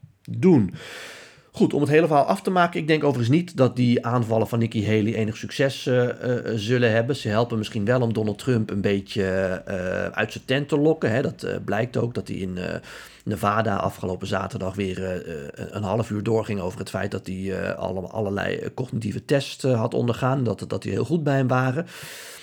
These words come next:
Ehm, dus het helpt misschien een beetje om onder de huid van Trump te kruipen. Maar ik denk dat de kiezers, eh, in de Republikeinse Partij, die Trump allemaal hoog hebben zitten,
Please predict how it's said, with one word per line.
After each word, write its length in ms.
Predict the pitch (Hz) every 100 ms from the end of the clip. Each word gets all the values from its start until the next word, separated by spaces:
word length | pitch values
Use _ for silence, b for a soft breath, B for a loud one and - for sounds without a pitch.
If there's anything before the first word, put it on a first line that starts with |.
| B B -
Ehm, 800 | 117 104 107 104 104 104 101 101 101 98 113 _ _ _ _ _ _ _ -
dus 180 | 120
het 120 | 120 113
helpt 200 | 123 123
misschien 220 | 117 131
een 60 |
beetje 260 | 113 120 123
om 100 | 117
onder 200 | 95 107
de 60 | 98
huid 240 | 101 147
van 120 | -
Trump 260 | 123 131 127
te 80 | -
kruipen. 600 | 127 120 117 127 117 113
Maar 200 | 98 95
ik 160 | 98
denk 240 | 92 95 95
dat 220 | 95 -
de 320 | 101 92 95 -
kiezers, 760 | - 190 165 156 143 - -
eh, 240 | - 110 107
in 80 | 113
de 60 |
Republikeinse 560 | 113 110 107 113 107 -
Partij, 440 | - 127 123 143
die 160 | 107 98
Trump 440 | - 120 98 - -
allemaal 400 | 165 190 139 107
hoog 200 | 98 98
hebben 200 | 95 90
zitten, 360 | 123 135 175